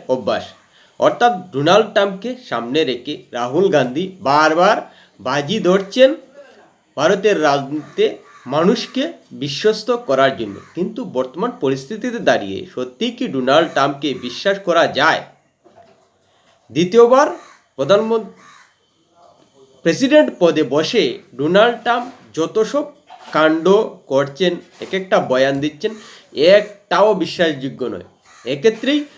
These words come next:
প্রধানমন্ত্রী নরেন্দ্র মোদী ডোনাল্ড ট্রাম্প যে কোনোই মন্তব্য করুন না কেন,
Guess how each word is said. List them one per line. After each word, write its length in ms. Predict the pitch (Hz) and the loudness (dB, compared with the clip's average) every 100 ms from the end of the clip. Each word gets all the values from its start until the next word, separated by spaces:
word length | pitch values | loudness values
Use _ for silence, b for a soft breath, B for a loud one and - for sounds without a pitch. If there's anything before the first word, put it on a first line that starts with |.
| b b b 127 | b b b -4
প্রধানমন্ত্রী 600 | 143 233 240 233 208 175 | 2 2 4 2 0 0
নরেন্দ্র 380 | 151 151 151 | 2 2 0
মোদী 280 | 175 190 - - | 0 0 -2 -4
ডোনাল্ড 440 | 131 147 196 214 185 | -2 2 4 4 2
ট্রাম্প 560 | 160 180 185 - _ 120 - | 0 0 0 -12 _ -20 -16
যে 380 | 143 165 196 240 240 180 | -4 4 6 6 2 -4
কোনোই 220 | 202 262 | -2 -2
মন্তব্য 520 | 233 214 214 190 202 | -4 -4 -6 -6 -6
করুন 380 | 196 160 185 208 | -4 -2 -2 2
না 100 | 202 | 2
কেন, 260 | 196 190 | 2 -2